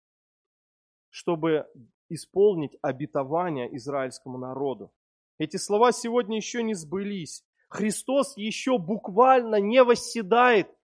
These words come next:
на троне Давида, но это произойдёт.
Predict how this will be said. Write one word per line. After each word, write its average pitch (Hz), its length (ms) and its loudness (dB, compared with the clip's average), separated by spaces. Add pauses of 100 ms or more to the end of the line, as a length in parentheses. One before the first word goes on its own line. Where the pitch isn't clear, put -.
(360)
на 190 240 0
троне 226 420 2
Давида, 180 640 0
но 180 160 4
это 247 340 6
произойдёт. 190 840 2